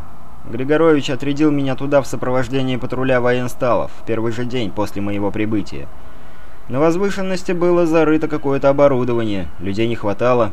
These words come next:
эвакуация шла полным ходом. Вот меня и отправили. Ферма, одно название. Каркасы двух коровников с прогнившими стенами и провалившейся крышей, да металлическая конструкция с остатками какого-то агрегата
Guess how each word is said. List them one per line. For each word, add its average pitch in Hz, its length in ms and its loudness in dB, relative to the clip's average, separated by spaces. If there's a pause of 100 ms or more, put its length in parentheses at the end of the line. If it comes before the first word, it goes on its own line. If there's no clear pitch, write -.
эвакуация 151 640 0
шла 131 220 0
полным 110 360 0
ходом. 120 480 0 (580)
Вот 139 180 -2
меня 135 320 0
и - 20 2
отправили. 90 640 0 (720)
Ферма, 110 520 0
одно 92 260 -2
название. 98 680 -2 (2000)
Каркасы 151 420 0
двух 147 280 2
коровников 143 760 4
с - 80 -6
прогнившими 131 640 0
стенами 120 500 -2
и 113 60 0
провалившейся 110 760 0
крышей, 104 500 -2
да 107 100 -2
металлическая 127 680 -2
конструкция 107 640 -2
с 92 100 -6
остатками 104 560 -2
какого-то 98 480 -2
агрегата 117 640 0